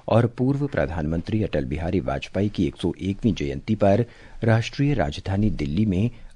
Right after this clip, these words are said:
अटल कैंटीन का उद्घाटन किया। मीडिया से बातचीत में मुख्यमंत्री रेखा गुप्ता ने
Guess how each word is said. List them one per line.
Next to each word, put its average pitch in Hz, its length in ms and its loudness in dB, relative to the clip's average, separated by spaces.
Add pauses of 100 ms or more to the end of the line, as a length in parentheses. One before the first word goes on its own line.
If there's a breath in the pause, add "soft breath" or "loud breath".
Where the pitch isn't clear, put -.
अटल 139 320 2
कैंटीन 92 480 0
का 90 140 -2
उद्घाटन 71 440 -4
किया। 78 380 0 (500 soft breath)
मीडिया 123 280 8
से 131 160 -2
बातचीत 73 580 -2
में 113 240 4
मुख्यमंत्री 85 580 -2
रेखा 71 280 -4
गुप्ता 78 340 0
ने 87 240 0